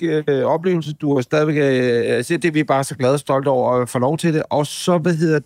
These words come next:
det... Øh, har Anders og jeg talt om, at det kan vi jo lige snakke om næste gang igen, hvis det er, øh, at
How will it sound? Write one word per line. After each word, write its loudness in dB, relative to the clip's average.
det... 2
Øh, 0
har -2
Anders 0
og 2
jeg 2
talt -2
om, 0
at -2
det -4
kan 0
vi 2
jo -2
lige -2
snakke 0
om -2
næste -2
gang -2
igen, 0
hvis -4
det -2
er, -2
øh, -4
at 0